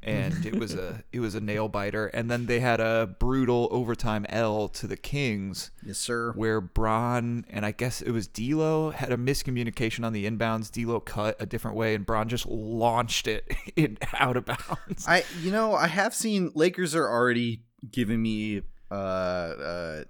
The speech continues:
Speaker 2: acid reflux,
Speaker 1: <laughs>
Speaker 2: like, first few games of
Speaker 1: Yeah.
Speaker 2: the season. Even though, what, I guess we've split it two and two now, two, two wins, two losses. Um,
Speaker 1: Uh-huh.
Speaker 2: but yeah, you know, as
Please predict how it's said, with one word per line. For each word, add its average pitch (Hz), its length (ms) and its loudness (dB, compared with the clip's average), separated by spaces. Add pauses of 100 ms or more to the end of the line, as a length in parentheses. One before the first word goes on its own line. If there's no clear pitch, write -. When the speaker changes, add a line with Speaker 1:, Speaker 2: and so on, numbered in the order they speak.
Speaker 2:
acid 113 320 -2
reflux, 107 800 -4
Speaker 1:
<laughs> - 80 -20
Speaker 2:
like, 98 260 -4
first - 360 -6
few 113 160 -4
games 104 260 -2
of 95 60 -4
Speaker 1:
Yeah. - 40 -
Speaker 2:
the - 60 -2
season. 113 480 -2 (380)
Even 127 120 0
though, 131 200 6
what, 117 200 6
I 107 80 4
guess 127 220 0
we've 117 140 0
split - 440 -4 (680)
it 110 260 -6
two 110 180 -4
and 98 80 -2
two 101 200 -4
now, 98 180 -4
two, 98 220 -10 (180)
two 104 160 -8
wins, 98 220 -6
two 98 100 -10
losses. 95 640 -6
Um, 92 540 -2 (180)
Speaker 1:
Uh-huh. 110 100 -4
Speaker 2:
but 104 240 2 (280)
yeah, 185 140 6
you 160 160 2
know, 190 260 2 (180)
as 143 380 4